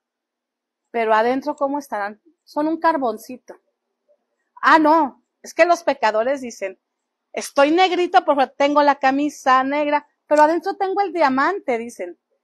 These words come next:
"Tú escárbale y adentro vas a encontrar el diamante". Pues sí, porque el diamante es Dios,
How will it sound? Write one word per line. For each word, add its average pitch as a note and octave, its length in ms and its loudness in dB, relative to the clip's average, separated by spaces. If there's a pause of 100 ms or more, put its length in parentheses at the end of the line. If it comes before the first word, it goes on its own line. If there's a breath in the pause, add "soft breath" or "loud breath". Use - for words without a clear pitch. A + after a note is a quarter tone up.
(180)
"Tú C#4 120 2
escárbale D#4+ 600 4
y D4 60 2
adentro G#3+ 400 -2
vas B3+ 160 -2
a C#4+ 40 -6
encontrar A#3+ 360 -4
el B3 100 -6
diamante". A#3+ 600 -2 (460)
Pues B3+ 180 6
sí, D#4 200 -2
porque D#4 280 2
el C#4+ 80 0
diamante C#4 460 2
es C#4+ 120 -2
Dios, D4 640 0